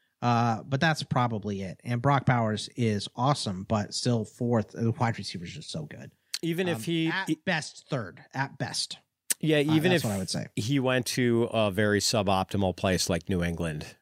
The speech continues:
Speaker 2: for instance, I still think I'd have Bowers ahead of Troy Franklin, uh, Brian Thomas, Keon Coleman, all those wide receivers in tier three who we
Speaker 1: I
Speaker 2: like.
Speaker 1: want him to go to New England. I, I think New England's a good spot,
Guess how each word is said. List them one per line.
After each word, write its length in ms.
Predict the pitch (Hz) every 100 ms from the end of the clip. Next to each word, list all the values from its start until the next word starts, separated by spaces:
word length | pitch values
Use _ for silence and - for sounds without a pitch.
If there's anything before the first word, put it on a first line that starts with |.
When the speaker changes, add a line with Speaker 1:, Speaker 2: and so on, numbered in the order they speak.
| _
Speaker 2:
for 260 | - 98
instance, 600 | 82 78 - 76 - - - _ - _ _ _ -
I 60 | 131
still 260 | - 151
think 160 | 123 117
I'd 100 | 113
have 220 | 110 101
Bowers 420 | 98 95 92 92
ahead 340 | 101 90 95 90
of 400 | 90 87 85 -
Troy 280 | - 101 92
Franklin, 680 | 110 95 92 98 90 87 82 _ _ _ _ -
uh, 400 | 92 87 87 87 -
Brian 300 | 107 98 87
Thomas, 640 | 98 92 90 87 - -
Keon 400 | - - 101 92
Coleman, 600 | 87 104 90 92 85 90
all 180 | 90 92
those 240 | 95 95 107
wide 240 | 101 101
receivers 560 | 92 - 107 92 92 104
in 180 | 90 87
tier 260 | - 95
three 540 | 87 - 92 85 73 - _ _
who 80 | 113
we 140 | 92 85
Speaker 1:
I 180 | 78 320
Speaker 2:
like. 80 |
Speaker 1:
want 200 | 247 381
him 120 | 254 190
to 60 |
go 140 | 165 170
to 60 |
New 200 | 160 151
England. 260 | 139 127 110
I, 220 | 127 254 311
I 140 | 226
think 200 | 311 226
New 140 | 180 185
England's 320 | 190 185 170
a 40 |
good 220 | 160 277 285
spot, 380 | - 143 127